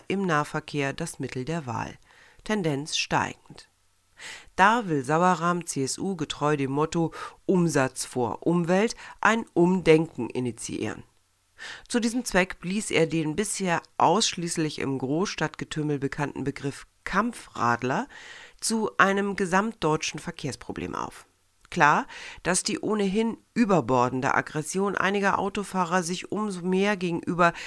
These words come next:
den in der Mehrzahl friedfertigen Pedaltretern entlädt. Seit Sauerrahms Kampfradler-Kampagne sind Radfahrer auf bundesdeutschen Straßen freiwild und ständig in Gefahr, von Autofahrern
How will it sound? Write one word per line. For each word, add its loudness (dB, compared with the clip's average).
den 2
in 2
der 6
Mehrzahl 2
friedfertigen -4
Pedaltretern -2
entlädt. -8
Seit 6
Sauerrahms 6
Kampfradler-Kampagne 2
sind 2
Radfahrer 4
auf -12
bundesdeutschen -2
Straßen -6
freiwild 2
und -2
ständig 2
in -2
Gefahr, 2
von -2
Autofahrern 2